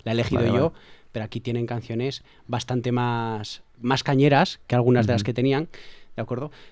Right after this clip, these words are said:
Speaker 1: Que aunque sean bailables, tanto las del primer disco como las del segundo, hay un
Speaker 2: Ujú.
Speaker 1: poco de evolución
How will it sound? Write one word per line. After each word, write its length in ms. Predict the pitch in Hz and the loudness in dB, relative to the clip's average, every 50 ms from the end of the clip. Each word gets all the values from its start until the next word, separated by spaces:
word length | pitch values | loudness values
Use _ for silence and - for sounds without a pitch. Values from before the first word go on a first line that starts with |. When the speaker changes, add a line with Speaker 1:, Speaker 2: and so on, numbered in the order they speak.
| - _ | -16 _
Speaker 1:
Que 80 | - 139 | -4 -4
aunque 180 | 131 113 - 123 | -2 -2 -2 -2
sean 180 | - 151 160 | -2 0 2
bailables, 680 | 175 180 175 170 175 175 151 147 160 196 - - - - - - - - - - - - - - | 2 2 4 4 4 4 4 2 2 0 -2 -6 -12 -14 -18 -20 -20 -20 -20 -20 -20 -20 -12 -6
tanto 260 | - 120 117 - 120 | -2 -2 -2 0 -2
las 140 | 110 110 107 | -4 -4 -4
del 80 | 123 117 | -4 -4
primer 260 | - 117 113 117 120 | -2 0 0 0 0
disco 280 | 123 135 - - 156 135 | -2 -4 -4 -4 -6 -4
como 180 | - 135 131 131 | -2 -2 -2 -2
las 140 | 127 127 | -2 -2
del 120 | 117 127 120 | -4 -6 -6
segundo, 500 | - 123 120 123 139 135 123 135 165 202 - - - _ | -4 -4 -2 0 0 0 0 -2 -4 -6 -10 -20 -20 _
hay 180 | - - 120 139 | -10 -4 -2 0
un 80 | 156 | 0
Speaker 2:
Ujú. 40 | - 165 156 | 2 2 2
Speaker 1:
poco 100 | 139 147 | 2 2
de 60 | 139 | 0
evolución 540 | 131 123 123 120 117 - - 143 131 110 | 2 2 2 0 0 0 -2 -2 -2 -2